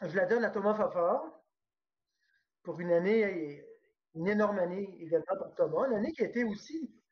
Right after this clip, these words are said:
difficile parce que Thomas n'a pas vraiment couru de P B, euh, sur ses distances de prédilection en cours d'année.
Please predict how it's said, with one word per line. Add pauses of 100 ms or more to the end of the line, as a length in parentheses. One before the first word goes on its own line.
(500)
difficile
parce
que (460)
Thomas
n'a
pas
vraiment
couru
de
P
B,
euh,
sur
ses
distances
de
prédilection
en
cours
d'année.